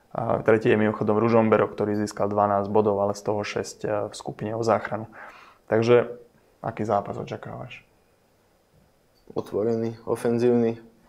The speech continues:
Speaker 2: Verím, že to, e, sa bude páčiť hlavne divákom, že bude padať veľa gólov z nášho pohľadu. Že, že ten zl-, zápas zvládneme, ale, mm, bude to ťažký, e, ťažký zápas, lebo Žilina je behavá, majú, e,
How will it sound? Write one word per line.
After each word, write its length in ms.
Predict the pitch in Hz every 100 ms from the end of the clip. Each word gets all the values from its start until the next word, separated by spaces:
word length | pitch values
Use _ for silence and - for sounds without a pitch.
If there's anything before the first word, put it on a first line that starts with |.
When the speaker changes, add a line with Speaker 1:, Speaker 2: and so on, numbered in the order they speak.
| _ - - -
Speaker 2:
Verím, 320 | 127 117 110
že 80 | 110
to, 240 | 113 113
e, 480 | - - 107 92 113
sa 160 | - 117
bude 240 | 117 113
páčiť 480 | 120 117 117 - 110
hlavne 320 | 117 113 110
divákom, 480 | 113 117 113 104 107
že 240 | 110 107 - -
bude 240 | 113 110
padať 400 | 107 107 104 -
veľa 320 | - 110 107
gólov 240 | 110 107 104
z 80 | 104
nášho 160 | 107
pohľadu. 480 | 95 104 104 98 101 - - - - - - - _
Že, 560 | - 104 110 107 110 107
že 100 | 107
ten 160 | 107 110
zl-, 160 | 110 92
zápas 320 | 113 107 113
zvládneme, 460 | 110 104 113 120 113
ale, 220 | 101 104 101 -
mm, 400 | - 101 98 104
bude 140 | 101 104
to 80 | 107
ťažký, 400 | - 95 - 107
e, 160 | 101 95 98 98
ťažký 320 | 101 - 107
zápas, 320 | 98 98 98
lebo 320 | 101 98 101
Žilina 400 | 101 104 104 107
je 40 | 104
behavá, 560 | 104 104 104 104 104 - - - - _ _ _ -
majú, 480 | 101 104 101 101 104
e, 320 | - - 92